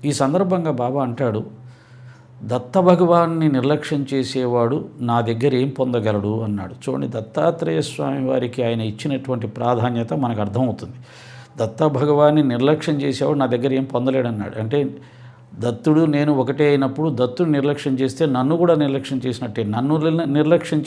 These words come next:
చేసి నా దగ్గరికి వచ్చి మీరేం పొందుతారు?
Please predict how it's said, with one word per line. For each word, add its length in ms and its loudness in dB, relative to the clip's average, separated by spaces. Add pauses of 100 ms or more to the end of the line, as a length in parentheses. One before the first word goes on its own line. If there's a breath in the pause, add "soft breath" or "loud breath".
చేసి 300 -4
నా 280 4
దగ్గరికి 440 0
వచ్చి 380 -4 (300 loud breath)
మీరేం 280 4
పొందుతారు? 480 0